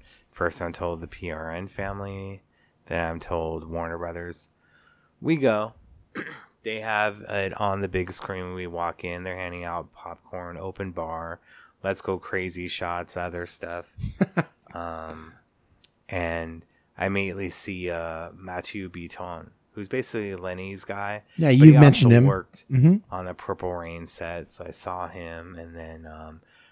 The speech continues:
Speaker 1: Prince's former assistant, Ruth, was there. Um, that was my first time seeing her in a while. She wasn't at the memorial service in L A last year.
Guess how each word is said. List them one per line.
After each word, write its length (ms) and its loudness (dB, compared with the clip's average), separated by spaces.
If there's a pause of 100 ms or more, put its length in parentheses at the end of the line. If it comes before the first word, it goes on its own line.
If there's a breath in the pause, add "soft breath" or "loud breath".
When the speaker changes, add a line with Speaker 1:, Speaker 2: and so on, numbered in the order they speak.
(140)
Speaker 1:
Prince's 500 -2
former 520 -6
assistant, 720 -8 (380)
Ruth, 440 -6 (140)
was 260 -10
there. 480 -8 (720)
Um, 600 -10 (360)
that 80 -6
was 100 -2
my 100 -2
first 320 -6
time 260 -8
seeing 280 -10
her 80 -12
in 80 -14
a 80 -12
while. 460 -12
She 240 -8
wasn't 360 -2
at 80 -10
the 80 -10
memorial 460 -10
service 440 -10
in 60 -14
L 240 -12
A 140 -14
last 480 -14
year. 280 -16